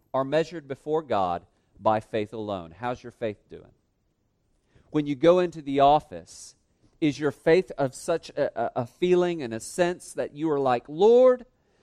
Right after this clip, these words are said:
this is not my office. This is your office. This is not your, my cubicle. This is your cubicle. Lord, how can I be a demonstration of your grace in this place today?" If you're a mom,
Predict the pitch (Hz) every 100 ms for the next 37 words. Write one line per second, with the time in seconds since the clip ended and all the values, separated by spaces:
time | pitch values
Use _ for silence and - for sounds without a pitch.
0 | _ _ _ _ - 175 285 254 180 196
1 | 180 147 151 127 107 - 156 202 202 156
2 | 123 131 131 92 - 90 208 220 202 208
3 | - 156 196 - - 160 196 - 160 131
4 | 147 143 190 160 127 170 165 - 98 _
5 | - - - 170 220 113 78 _ _ _
6 | _ _ _ _ _ _ _ _ - 190
7 | 220 254 247 - 185 165 160 175 165 160
8 | 156 165 123 110 - 170 196 180 - 151
9 | 139 - 135 123 110 104 120 117 110 107
10 | 92 - - _ _ - 131 117 104 -
11 | - 107 92 - - 87 - _ _ _
12 | _ _ _ _ _ _ _ _ _ _
13 | _ _ _ _ 151 - 220 185 151 151
14 | 180 202 220